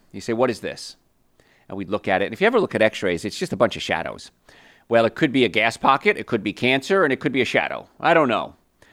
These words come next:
He says, "Well, if you know what this looks like, you know that this is multiple myeloma," or whatever it is. So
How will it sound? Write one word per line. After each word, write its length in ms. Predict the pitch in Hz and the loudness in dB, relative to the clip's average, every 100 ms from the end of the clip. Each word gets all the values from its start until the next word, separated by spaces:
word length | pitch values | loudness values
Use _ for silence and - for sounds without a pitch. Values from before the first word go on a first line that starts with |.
| _ _ _ | _ _ _
He 100 | 110 | -12
says, 200 | - 107 | -10 2
"Well, 160 | 135 | 4
if 100 | 127 | 4
you 80 | 127 | -2
know 240 | 113 151 208 | 2 4 4
what 220 | 151 131 | 2 0
this 180 | 127 - | -2 0
looks 260 | 180 - | 0 2
like, 460 | 113 87 85 - - _ _ | 0 0 -2 -6 -16 _ _
you 160 | 104 | -8
know 200 | 110 104 | -2 -2
that 180 | 107 101 | -2 -4
this 220 | 101 - | -8 -6
is 600 | 87 95 101 - - - - | -8 -8 -10 -14 -18 -20 -14
multiple 340 | 76 82 92 | -14 -8 -4
myeloma," 460 | 107 127 147 113 80 | 0 4 4 2 -2
or 80 | |
whatever 320 | 69 71 - 50 | -6 -10 -12 -16
it 100 | - | -18
is. 140 | - _ _ - - - _ | -20 _ _ -20 -20 -20 _
So 440 | - 156 151 147 | 0 2 2 0